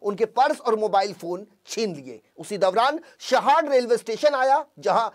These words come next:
चारों युवक ट्रेन से उतरकर भागने लगे, लेकिन इसी बीच पीड़ित भाई बहन जोर-जोर से आवाज देने लगे और उनकी आवाज सुनकर रेलवे स्टेशन पर मौजूद यात्रियों ने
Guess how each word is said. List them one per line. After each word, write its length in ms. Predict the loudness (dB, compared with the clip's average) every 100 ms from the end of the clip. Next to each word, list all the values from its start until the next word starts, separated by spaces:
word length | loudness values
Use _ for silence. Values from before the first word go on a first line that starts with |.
| _ 0
चारों 320 | 2 2 0
युवक 320 | 0 0 0
ट्रेन 240 | -4 -4 -4
से 80 |
उतरकर 420 | -4 -2 -4 -4 -8
भागने 380 | -4 -6 -6
लगे, 300 | -8 -10 -12 -20 _ -12
लेकिन 180 | -10
इसी 180 | -10 -10
बीच 320 | -8 -6 -8 -12 _
पीड़ित 220 | -8 -8
भाई 280 | -6 -2 -2
बहन 360 | -2 -2 -2 -4 _ -6
जोर-जोर 560 | 0 2 2 2 0
से 120 | -2 -2
आवाज 320 | 0 2 2
देने 240 | 0 0
लगे 300 | -2 -4 -6 -8 -2
और 100 | 0
उनकी 380 | 0 -4 -6 -4 0
आवाज 320 | 0 0 -2
सुनकर 460 | -6 -4 0 -2 -4 _
रेलवे 300 | 2 2 2
स्टेशन 400 | -4 -6 -8 -6
पर 120 | -4 -2
मौजूद 480 | -2 -2 -6 -4
यात्रियों 400 | -2 -2 -2 -2
ने 160 | -2 -4